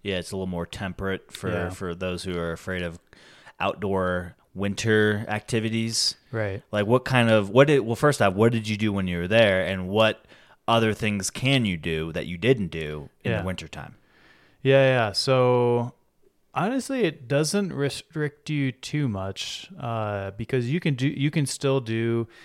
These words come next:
Speaker 2: so, actually, I take that back. It, it restricts you quite a bit. If you're into backpacking, for instance,
Speaker 1: Mm-hmm.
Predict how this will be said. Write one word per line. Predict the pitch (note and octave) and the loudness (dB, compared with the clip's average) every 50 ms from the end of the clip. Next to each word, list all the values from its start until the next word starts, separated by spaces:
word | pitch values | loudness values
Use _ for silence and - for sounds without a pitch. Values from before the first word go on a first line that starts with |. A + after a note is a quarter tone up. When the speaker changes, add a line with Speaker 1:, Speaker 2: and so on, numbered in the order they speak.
| - - - | -20 -16 -4
Speaker 2:
so, | - D#3 D3 C#3 C3 B2 A#2 - - _ - - _ _ _ _ _ _ _ _ _ _ _ _ - - - | 0 4 4 4 4 4 0 -8 -16 _ -20 -20 _ _ _ _ _ _ _ _ _ _ _ _ -14 -6 -2
actually, | - D3+ - - D#3+ D3 | -2 -2 0 2 2 4
I | C3+ | 4
take | B2 - C3+ A2+ | 4 2 0 0
that | A2 G2+ | 0 0
back. | F#2+ F#2 F2 - - | -2 -2 -4 -6 -8
It, | A#2+ B2 B2 - - | -8 -8 -8 -4 -2
it | D3 C#3+ | 2 4
restricts | F3 G3 F3+ - - F3 D#3+ - D3+ | 4 4 4 2 0 -4 -2 -2 -4
you | C3+ | -4
quite | - C3 A#2+ G#2 | -2 -2 -2 -2
a | G2 | -2
bit. | G2 F#2 G2 A2 | -4 -6 -8 -8
If | G#2+ A#2 | -4 -2
you're | B2 B2+ | 0 0
into | B2+ B2+ B2 G2+ | 2 0 0 -2
backpacking, | G#2 G2+ G2 - - A#2 A2 A2 - A#2+ A2+ A2+ G#2+ | -2 -4 -4 -4 -6 -6 -6 -6 -6 -8 -8 -8 -6
for | A#2 A2+ | -6 -6
instance, | A2+ A2+ - - - A#2 A2+ A#2 - - A2+ | -6 -6 -6 -8 -6 -6 -6 -6 -6 -4 -4
Speaker 1:
Mm-hmm. | G#2 A#2 | -2 -4